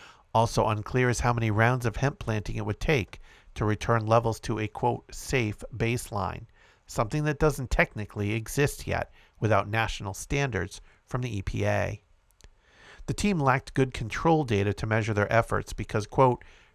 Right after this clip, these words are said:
"pretty much everywhere has some amount of P fas," Nason said. Assuming phytoremediation of P fas breaks out of its experimental phase,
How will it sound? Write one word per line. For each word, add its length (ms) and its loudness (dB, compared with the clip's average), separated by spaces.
"pretty 200 2
much 300 -2
everywhere 680 2
has 160 -2
some 320 0
amount 600 0
of 220 0
P 180 -2
fas," 680 -4
Nason 380 -8
said. 320 -6
Assuming 440 0
phytoremediation 920 2
of 120 -4
P 160 -4
fas 280 0
breaks 380 -2
out 160 2
of 80 -2
its 160 -2
experimental 680 -4
phase, 460 -8